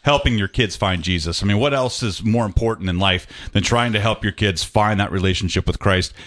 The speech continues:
And where else are you gonna hear conversations like this except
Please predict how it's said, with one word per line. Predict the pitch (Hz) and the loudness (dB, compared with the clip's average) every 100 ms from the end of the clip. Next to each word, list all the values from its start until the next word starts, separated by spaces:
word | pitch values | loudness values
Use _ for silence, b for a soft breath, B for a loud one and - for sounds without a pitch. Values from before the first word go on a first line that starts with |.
| B B - | B B 0
And | 123 113 | 2 4
where | 143 147 | 2 2
else | 135 - | 0 -2
are | 117 | -4
you | 101 | 0
gonna | 107 98 | 0 -2
hear | - 120 113 | 0 0 0
conversations | - 110 98 90 - 107 104 85 78 | -2 -2 0 0 0 0 0 -2 -2
like | 78 73 - | -2 -4 -2
this | 76 80 - | -2 0 -2
except | - - 107 - | -2 0 0 0